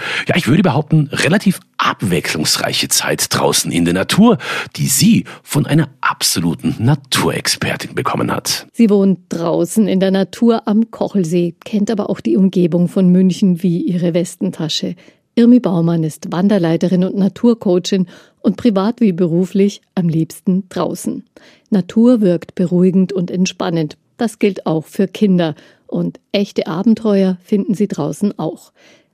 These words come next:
Speaker 2: Eine Tour am nächstgelegenen Fluss zum Beispiel verspricht Erlebnisse satt.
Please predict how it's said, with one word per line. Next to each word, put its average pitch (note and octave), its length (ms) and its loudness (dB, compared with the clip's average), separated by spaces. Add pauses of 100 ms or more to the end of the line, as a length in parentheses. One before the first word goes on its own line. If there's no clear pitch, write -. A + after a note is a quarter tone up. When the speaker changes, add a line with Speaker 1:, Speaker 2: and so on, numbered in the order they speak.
Speaker 2:
Eine F3 420 0
Tour A#3+ 340 2
am F#3+ 120 2
nächstgelegenen F#3 720 2
Fluss A#3+ 320 0
zum A3 140 2
Beispiel G3 460 2 (280)
verspricht - 460 -2
Erlebnisse F#3 640 0
satt. - 400 -12